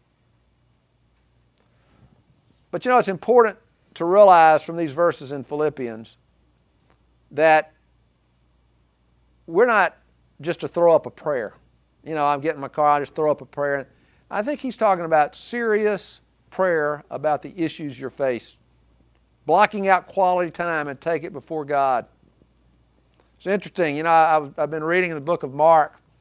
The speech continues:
and for the first time I noticed this, 'cause it's also in Luke chapter five, that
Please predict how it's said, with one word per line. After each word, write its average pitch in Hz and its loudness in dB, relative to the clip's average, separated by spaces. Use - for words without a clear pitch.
and 151 -6
for 175 -8
the 165 -4
first 233 -2
time 214 -2
I 165 0
noticed 165 -2
this, 139 -6
'cause 151 -6
it's 139 -8
also 190 -2
in 143 -8
Luke 165 -4
chapter 147 -4
five, 156 2
that 156 0